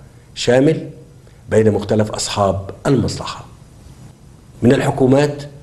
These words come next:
والمجتمع المدني والخبراء والأكاديميين والمرأة والشباب، وذلك بهدف دفع جهود الدولية الرامية لمواجهة التحديات المائية،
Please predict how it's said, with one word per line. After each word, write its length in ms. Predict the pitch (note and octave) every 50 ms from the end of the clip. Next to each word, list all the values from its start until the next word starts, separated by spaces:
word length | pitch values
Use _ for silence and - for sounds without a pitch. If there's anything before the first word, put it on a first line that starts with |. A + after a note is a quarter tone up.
| - - -
والمجتمع 640 | A2+ A2+ A#2 A2 G#2+ G#2+ G#2+ - A#2+ A2 A2 G#2 G2
المدني 420 | G2+ G2 G2+ F#2+ F2 F2 D#2+ D2 - - - - - - - - - - - - - - - - - - - - - -
والخبراء 680 | - G2+ F#2+ - - G#2+ G2 G#2+ G#2 A2 A#2 A#2+ - - G#2
والأكاديميين 1160 | A2+ A2 A2 - A#2 G#2+ - G#2+ G#2 G#2 G2+ G2 G2+ G#2 G#2 G#2+ A2 G#2+ G#2+ G#2+ G#2+ G#2+ - - - - - -
والمرأة 680 | G2 G2+ G2 F#2 G2 G2 G2 G2 G2 - F#2+ - - G2 F#2 F2+ F2+ F2 F2 F2 E2+ E2
والشباب، 560 | E2 F#2 A#2 B2 - - A#2+ F#2+ E2+ - - - - - - - - - - - - - - - - - - - - - - - - - - - - - - -
وذلك 380 | - F#2+ F#2 A2 B2 C3 C3+ B2
بهدف 440 | A2+ B2 A#2 B2+ B2+ B2+ G#2+ - A2
دفع 240 | A#2+ A#2 - A#2
جهود 520 | A2 G#2+ A2 A2 A#2+ B2 B2 - - - - - - - - - - - - -
الدولية 680 | B2 A#2+ A#2 A2 C3 A#2 G#2+ F#2+ F#2 F2 - - - - - - - - - - - - -
الرامية 460 | G#2+ G2+ G2 G2+ G2+ G#2 A2 A#2+ A#2
لمواجهة 420 | G#2+ G#2 G2 G2 F#2+ G2 G2 A#2 A2
التحديات 840 | G2+ F#2 - G2 G#2 G#2+ F#2+ F2+ F2+ G#2 G#2 G2+ G2+ G2+ - - - - - - - - - -
المائية، 540 | B2 A#2 G2+ F2+ - - - - - -